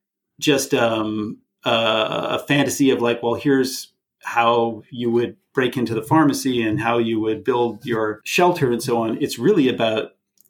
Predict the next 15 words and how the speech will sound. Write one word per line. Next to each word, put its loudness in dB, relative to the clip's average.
morality, -2
how 0
America 2
is 0
bisected -4
into -2
these -2
two -4
groups, -2
which 0
of -8
course -2
leads 2
me 2
to -2